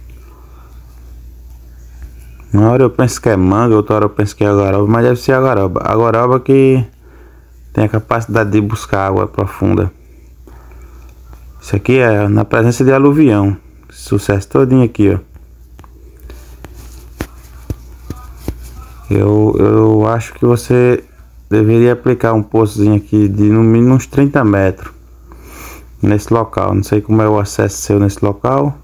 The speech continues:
É só onde pode aparecer uma água, meu amigo velho. Infelizmente,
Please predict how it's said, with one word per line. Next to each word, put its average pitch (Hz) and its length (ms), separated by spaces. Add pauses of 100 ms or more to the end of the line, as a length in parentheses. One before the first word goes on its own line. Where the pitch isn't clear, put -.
(2000)
É 101 160
só 160 840 (600)
onde 135 480
pode 131 300
aparecer 127 460
uma 131 140
água, 110 240
meu 104 120
amigo 101 240
velho. 92 260 (1700)
Infelizmente, 120 1000